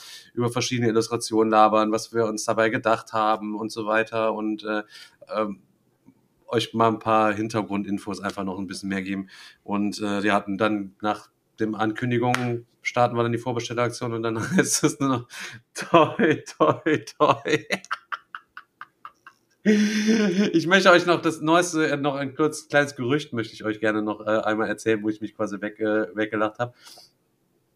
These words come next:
Ich bin, äh, quasi an-, angeschrieben worden,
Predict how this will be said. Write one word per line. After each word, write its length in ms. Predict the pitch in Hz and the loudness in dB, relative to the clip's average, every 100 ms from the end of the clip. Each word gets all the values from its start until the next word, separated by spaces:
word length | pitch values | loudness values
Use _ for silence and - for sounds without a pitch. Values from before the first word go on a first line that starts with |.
| - | -6
Ich 200 | 127 120 | -4 2
bin, 240 | 151 156 147 | 6 6 8
äh, 280 | 135 131 | 6 4
quasi 260 | 123 131 117 | 4 0 2
an-, 380 | 113 135 135 123 | 0 0 -2 -2
angeschrieben 680 | 123 131 120 120 135 135 127 | -2 -2 -4 -8 -6 -6 -2
worden, 340 | 131 131 135 | 0 0 -2